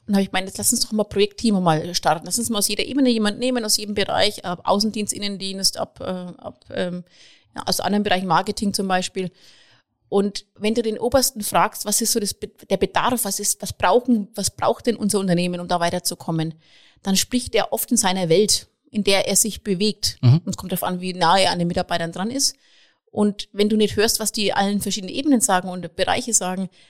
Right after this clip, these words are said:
Speaker 1: dann machst du ein Konzept für etwas, was danach überhaupt nicht ankommt.
Speaker 2: Mhm.
Speaker 1: Und das ist das, was wir all-, was wir immer wieder mal hören und erleben. Unser Ansatz ist, dass wir A, natürlich gerne, äh,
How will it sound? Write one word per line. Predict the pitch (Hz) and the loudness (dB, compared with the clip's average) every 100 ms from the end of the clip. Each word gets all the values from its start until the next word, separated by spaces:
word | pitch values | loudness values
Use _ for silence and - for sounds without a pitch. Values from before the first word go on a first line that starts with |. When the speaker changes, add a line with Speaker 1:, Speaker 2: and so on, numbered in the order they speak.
| _ _ | _ _
Speaker 1:
dann | 185 185 | -2 0
machst | 190 233 - | 0 0 0
du | 247 | 2
ein | - 185 | 2 0
Konzept | - 185 - 277 - | -2 0 0 -2 -6
für | - 202 | 0 0
etwas, | 202 233 240 - | 0 -4 -6 -4
was | 208 - | -2 -2
danach | - 185 175 190 | 0 0 0 -4
überhaupt | 190 185 - | -8 -6 -6
nicht | - | -6
ankommt. | 202 - 165 - | -4 -2 -2 -2
Speaker 2:
Mhm. | - 107 98 123 - _ _ | 0 2 2 -2 -6 _ _
Speaker 1:
Und | - 196 - _ | -6 -6 -6 _
das | - 208 | -2 0
ist | 226 - - _ | 2 0 -4 _
das, | 208 - | -8 -6
was | 214 | -2
wir | 220 - | 0 0
all-, | 196 - | 0 -2
was | 196 185 | -4 -2
wir | 220 208 | 0 2
immer | 233 226 | 4 2
wieder | 226 | 2
mal | 208 190 | 2 2
hören | 208 | -2
und | 226 | -4
erleben. | 208 175 185 226 208 180 - - | -6 -6 -4 -4 -4 -4 -8 -6
Unser | 220 220 - | 0 2 2
Ansatz | 233 233 - | -2 -4 -4
ist, | - - | -12 -8
dass | 208 | -6
wir | 208 202 - | 0 0 4
A, | 175 190 | 4 4
natürlich | 196 190 233 190 | 2 -4 -6 -2
gerne, | 185 185 185 - | -2 -2 -4 -8
äh, | - | -16